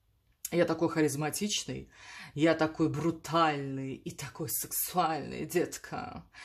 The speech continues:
Меня надо ждать вечность. О, понимаете, с шармом вот это, да?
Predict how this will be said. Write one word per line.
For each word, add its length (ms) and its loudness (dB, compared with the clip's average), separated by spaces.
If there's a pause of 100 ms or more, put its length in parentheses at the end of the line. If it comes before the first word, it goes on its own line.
(200)
Меня 220 4
надо 300 4
ждать 480 4
вечность. 1160 0 (100)
О, 680 2 (260)
понимаете, 560 2
с 80 4
шармом 540 6
вот 140 -2
это, 160 0
да? 300 0